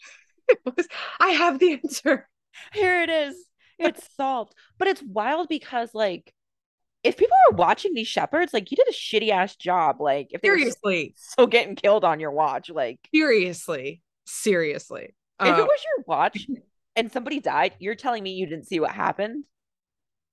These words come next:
Speaker 2: I'm gonna point the finger at you now.
Speaker 1: Right, right. No, I agree. It's like, come on, if my kid was out there in, in there, I'd be walking around with a gun being like, "Yeah, try me.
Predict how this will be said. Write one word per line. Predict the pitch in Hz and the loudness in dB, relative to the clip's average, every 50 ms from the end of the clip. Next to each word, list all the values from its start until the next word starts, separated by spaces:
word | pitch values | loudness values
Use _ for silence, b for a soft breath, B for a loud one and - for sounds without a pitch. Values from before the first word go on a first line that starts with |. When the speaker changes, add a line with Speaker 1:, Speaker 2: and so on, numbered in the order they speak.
| _ - | _ -6
Speaker 2:
I'm | 175 190 233 302 | -2 0 0 0
gonna | 311 240 190 | 0 -2 -2
point | 196 208 190 | -2 -2 -4
the | - | -2
finger | - 190 170 151 151 | -2 -2 0 0 0
at | 117 101 | -2 -2
you | 131 123 | -6 -8
now. | 107 98 - 147 - _ _ _ _ _ _ _ - | -8 -8 -8 -10 -12 _ _ _ _ _ _ _ -4
Speaker 1:
Right, | 208 233 254 208 143 - - - - - - 208 | 0 0 2 2 0 -4 -8 -14 -18 -20 -16 -6
right. | 202 220 202 165 127 107 98 - - - - - _ _ _ - | -2 0 0 0 0 -4 -8 -12 -16 -20 -20 -20 _ _ _ -6
No, | 208 226 220 196 | -2 0 0 2
I | - 226 262 | 2 0 0
agree. | 285 214 185 170 165 135 - - 147 - | -2 -4 -4 -6 -6 -8 -8 -10 -12 -10
It's | 190 190 - | -10 -6 -2
like, | 214 190 175 165 165 - | 0 0 0 0 -2 -6
come | - 202 190 | -10 -8 -8
on, | 110 - 147 | -8 -8 -8
if | 185 202 | -4 -4
my | 226 277 | -4 -2
kid | 269 - 247 | -2 -2 -2
was | 196 185 | 0 0
out | 170 160 170 - | -2 -2 -2 -4
there | 160 156 156 | -6 -6 -6
in, | 156 156 147 - | -6 -8 -10 -8
in | - 165 156 151 | -10 -8 -6 -6
there, | 151 151 143 | -4 -2 -2
I'd | 117 185 202 | -2 -2 -2
be | 190 202 180 156 151 | -4 -4 -4 -6 -6
walking | 151 165 165 165 160 170 - | -8 -8 -8 -8 -8 -6 -6
around | 175 165 143 | -6 -6 -8
with | 151 | -10
a | 151 | -10
gun | - 165 156 147 139 147 | -6 -6 -6 -6 -6 -8
being | 156 160 156 | -10 -10 -10
like, | 156 139 151 - | -10 -10 -10 -8
"Yeah, | 160 175 233 302 320 - _ _ _ _ _ _ _ _ _ _ _ | -8 -6 -6 -8 -10 -14 _ _ _ _ _ _ _ _ _ _ _
try | - - - 254 240 226 214 202 | -18 -12 -6 -2 0 0 0 0
me. | 202 196 170 156 143 147 165 | -2 -4 -6 -6 -8 -12 -14